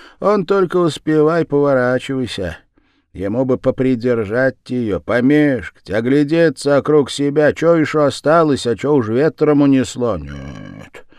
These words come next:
он тошней того, ну, понужать, ну, понужать.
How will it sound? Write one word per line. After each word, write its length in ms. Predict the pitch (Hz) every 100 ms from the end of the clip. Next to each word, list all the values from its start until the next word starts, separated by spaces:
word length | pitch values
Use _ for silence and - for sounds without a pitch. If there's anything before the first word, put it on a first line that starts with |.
| - - - -
он 280 | 82 113 120
тошней 680 | 131 120 - 107 117 127 123
того, 400 | - 135 120 110
ну, 500 | 151 220 196 156 131
понужать, 1000 | 131 123 123 117 104 117 117 107 92 -
ну, 260 | 147 190 180
понужать. 800 | 175 165 156 143 135 135 127